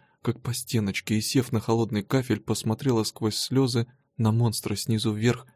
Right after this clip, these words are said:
и прошептала: «Я просто хотела жить». «А Дорогов так удачно предложил тебе выход?» жёстко уточнил Макс и присел на корточки. Жёстко уточнил Макс и присел на корточки.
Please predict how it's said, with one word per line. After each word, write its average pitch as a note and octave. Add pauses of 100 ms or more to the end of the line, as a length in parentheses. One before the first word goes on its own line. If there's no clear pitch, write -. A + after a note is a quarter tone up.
(180)
и A#2+
прошептала: - (600)
«Я G#2+
просто C#3+
хотела A2
жить». - (960)
«А G#2+
Дорогов A2
так -
удачно A2
предложил G#2
тебе G#2
выход?» A#2+ (460)
жёстко G#2
уточнил G2+
Макс A2
и G#2+
присел G2
на F#2+
корточки. - (680)
Жёстко G2+
уточнил G#2+
Макс B2+
и -
присел G#2+
на G#2+
корточки. -